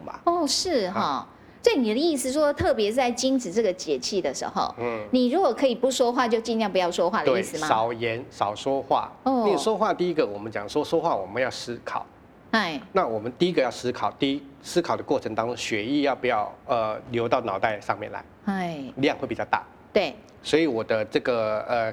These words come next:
Speaker 1: 肝啊，会收缩，肝脏就要收缩，把血液送到头部上面来。
Speaker 2: 嗯。
Speaker 1: 第二个，我的新陈代谢速度要不要，比较快一点？
Speaker 2: 嗯，嗯。
Speaker 1: 那这时候我的肾上腺素就会开始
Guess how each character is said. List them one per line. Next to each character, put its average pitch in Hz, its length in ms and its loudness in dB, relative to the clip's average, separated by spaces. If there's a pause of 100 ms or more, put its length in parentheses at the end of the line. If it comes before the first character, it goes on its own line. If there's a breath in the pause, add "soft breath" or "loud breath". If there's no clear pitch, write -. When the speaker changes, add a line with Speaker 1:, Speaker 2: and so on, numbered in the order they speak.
Speaker 1:
肝 143 300 4
啊， 123 260 0 (140)
会 135 80 0
收 127 180 0
缩， 117 280 0
肝 135 160 4
脏 131 180 0
就 127 60 4
要 120 40 2
收 123 220 0
缩， 120 180 2
把 104 140 -2
血 104 160 -8
液 110 80 -4
送 110 180 -4
到 104 120 -4
头 101 140 -10
部 104 140 -10
上 101 160 -8
面 - 160 -16
来。 - 220 -14
Speaker 2:
嗯。 180 300 -2 (400)
Speaker 1:
第 170 160 6
二 147 40 2
个， 104 160 -2 (140)
我 120 80 -6
的 - 80 -8
新 147 240 -4
陈 117 100 -4
代 117 140 0
谢 110 140 -6
速 113 120 -10
度 107 140 -8
要 104 100 -2
不 - 60 -8
要， 98 80 -6
比 - 60 -10
较 - 120 -16
快 - 160 -2
一 113 120 -10
点？ - 120 -6 (640)
Speaker 2:
嗯， 196 420 4
嗯。 175 180 0
Speaker 1:
那 160 80 4
这 151 160 2
时 127 140 -2
候 131 180 2
我 98 160 -2
的 104 320 -2
肾 139 180 2
上 117 160 -2
腺 117 160 0
素 107 140 -6
就 107 140 -4
会 98 160 -2 (520)
开 127 120 0
始 120 80 -4